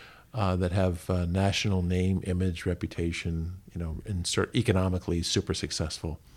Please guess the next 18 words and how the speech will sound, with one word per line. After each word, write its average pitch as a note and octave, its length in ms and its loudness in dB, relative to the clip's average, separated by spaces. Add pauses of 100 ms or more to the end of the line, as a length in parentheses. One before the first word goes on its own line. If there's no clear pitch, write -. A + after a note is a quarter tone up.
(640)
And G#2+ 120 6
also C#3+ 340 6
during E2 280 4
that C#2 220 -4
time, F#2+ 440 0 (460)
you A2 440 8
have G2 260 2
been F#2 280 2
married F#2 360 2
and F2 220 2
raised E2+ 300 2
a F#2 40 -2
family. D#2 480 -2 (960)
Do C3 120 8
you G#3+ 100 6
think B3 260 -2
there's C3+ 300 6 (100)
an G#2 140 0